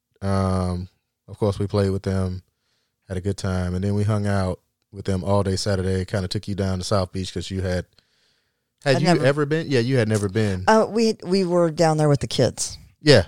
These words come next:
Speaker 2: a
Speaker 1: yeah, we
Speaker 2: while
Speaker 1: were down
Speaker 2: ago,
Speaker 1: there with the kids,
Speaker 2: but,
Speaker 1: so we
Speaker 2: like,
Speaker 1: didn't get to really explore.
Speaker 2: I didn't get
Speaker 1: L-
Speaker 2: to have a large margarita, is what you're saying.
Speaker 1: Yes, yes, yes. You didn't get to have a large margarita.
Speaker 2: Yeah.
Speaker 1: So, and check for, check the website 'cause we'll,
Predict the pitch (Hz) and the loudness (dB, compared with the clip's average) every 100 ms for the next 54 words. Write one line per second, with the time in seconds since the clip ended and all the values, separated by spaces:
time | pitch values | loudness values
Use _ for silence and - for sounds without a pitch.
0 | - - 104 135 123 117 110 104 110 120 | -2 4 8 8 10 8 6 2 4 6
1 | 202 233 185 143 135 135 110 110 123 117 | 6 8 6 6 4 6 4 6 4 4
2 | 101 - - 98 107 113 117 - _ _ | 2 0 -2 2 2 2 0 -8 _ _
3 | _ _ _ _ - 147 135 143 139 127 | _ _ _ _ 2 4 4 2 2 -2
4 | 107 151 135 123 123 123 120 - 120 117 | -2 0 0 0 0 0 -2 0 0 2
5 | 117 107 - 80 113 117 87 123 - 110 | 0 0 -2 -4 0 0 2 0 2 0
6 | 123 185 180 101 - - 101 85 - - | 0 0 4 4 4 -4 -4 -4 -8 -10
7 | - - - 98 95 98 98 95 92 92 | -10 -8 -4 -4 -2 0 2 2 2 2
8 | 90 87 87 85 82 82 - _ 147 131 | 0 0 -2 -2 -6 -8 -14 _ -4 -4
9 | 107 120 90 87 90 98 123 110 107 98 | -4 -4 -2 0 0 0 2 2 2 2
10 | 90 - - - 117 104 101 95 92 90 | 0 -10 -14 -4 -2 2 0 0 -4 -4
11 | 87 92 90 | -8 -10 -12